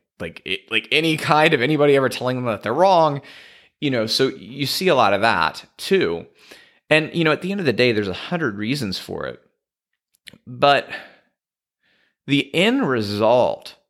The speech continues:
of it is that so often you have people who are in a relationship that is perfectly salvageable. I mean, it could go from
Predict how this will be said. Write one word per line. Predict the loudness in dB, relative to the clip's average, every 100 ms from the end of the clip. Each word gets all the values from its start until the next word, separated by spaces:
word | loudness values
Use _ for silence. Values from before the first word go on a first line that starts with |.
| _
of | 0 0 0
it | -4 -6 -12 -20 -20 _
is | -4 2
that | 0 2
so | 2 2
often | 2 -2 -4 -6 -6
you | -8
have | -4 0 2 2 -2 -6 -16 _ _ _ _ _ -2
people | 0 0 -2 -2
who | 0 2
are | 2
in | 2 2
a |
relationship | 2 4 2 2 -2 -4 -4
that | -2 -2
is | -4
perfectly | -6 -4 -2 -2 -4 -2 0 0 -2 -10 -6
salvageable. | 0 2 2 0 -4 -10 -12
I | -10
mean, | -6
it | -4
could | -4 0
go | 4 4 4 0
from | 0 0 0 -4